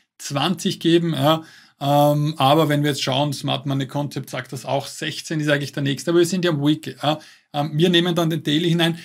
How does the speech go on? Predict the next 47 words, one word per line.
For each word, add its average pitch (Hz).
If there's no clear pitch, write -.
Was 156
sind 180
auf 175
jeden 160
Fall? 117
In 139
dem 208
Fall 196
sollten 180
wir 185
nach 165
unten 170
ausbrechen, 156
wäre 151
das 180
ein 185
Preisziel. 175
Ähm, 156
das 156
nächste 165
Preisziel 156
wäre 151
dann 143
circa 160
hier. 185
Und 156
auch 143
hier 156
hätten 160
wir 143
nochmal 131
ein 120
Preisziel. 123
Ja, 131
das 160
sind 165
so, 156
vielleicht 156
auch 139
hier 151
noch 135
einmal. 117
Ja, 160
das 143
sind 170
so 170
kleine 156